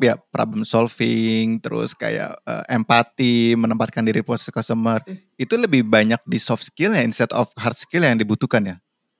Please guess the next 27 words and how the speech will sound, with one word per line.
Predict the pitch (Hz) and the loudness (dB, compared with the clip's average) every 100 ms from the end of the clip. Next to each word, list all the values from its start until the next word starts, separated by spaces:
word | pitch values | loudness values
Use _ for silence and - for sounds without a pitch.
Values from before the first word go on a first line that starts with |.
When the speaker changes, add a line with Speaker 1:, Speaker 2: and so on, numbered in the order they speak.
| _ _ _ _ | _ _ _ _
Speaker 2:
Iya | 233 208 | -6 -6
sih, | 185 202 - | -6 -12 -10
kalau | 196 196 | -6 -4
menurut | 190 190 180 | -6 -10 -14
gue. | 185 185 190 - | -14 -12 -14 -8
Karena | 214 254 | -4 2
kalau, | 226 202 202 190 - _ _ _ _ - | 4 6 6 4 -4 _ _ _ _ -4
kalau | 202 196 - 208 | -2 -2 -4 -4
pengalaman | 185 185 196 202 | -2 0 0 0
gue | 196 247 | 0 -2
ngoding | 240 190 196 233 | 2 2 2 -2
tuh, | 269 269 | 0 0
it's | - 196 202 | 0 -2 -2
the | 180 | 0
very, | 202 208 208 - | 4 4 2 -4
eh, | 185 170 - - - _ _ _ _ | -8 -8 -10 -16 -20 _ _ _ _
easiest | - 226 202 226 247 - 233 | 0 4 6 6 4 4 4
part | 226 208 | 4 2
of | 208 185 | -6 -8
the | |
job | 180 170 190 180 | -8 -2 -2 -4
gitu, | 175 - 170 _ | -18 -20 -20 _
kalau | - 180 147 | -14 -10 -6
menurut | 226 | -6
Speaker 1:
Hmm. | 214 | -6
Speaker 2:
gue | 202 175 | -4 -4
ya. | 160 | -6